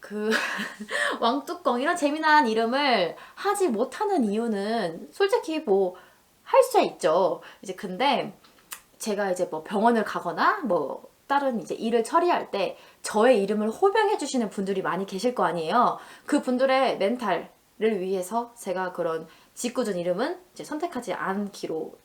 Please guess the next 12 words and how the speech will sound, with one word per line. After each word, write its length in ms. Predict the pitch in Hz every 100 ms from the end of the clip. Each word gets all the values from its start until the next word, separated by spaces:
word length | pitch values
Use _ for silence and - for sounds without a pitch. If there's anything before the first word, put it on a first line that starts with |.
| -
생각했습니다. 800 | 269 262 240 - 208 - 339 - _ _ _ _ _ _ _ -
그리고 180 | 220 196
조만간 600 | - 202 196 226 220 165 - - -
제가 280 | 214 202 175
이제 280 | 170 170 -
개명 360 | 214 247 285
컨텐츠 840 | 277 349 339 311 - - 196 165 - - - - _
그 120 | -
브이로그 560 | - 240 214 175 185 170
하도-, 340 | - 311 311
해보도록 460 | 277 370 - 190 -
할게요. 420 | 294 - - -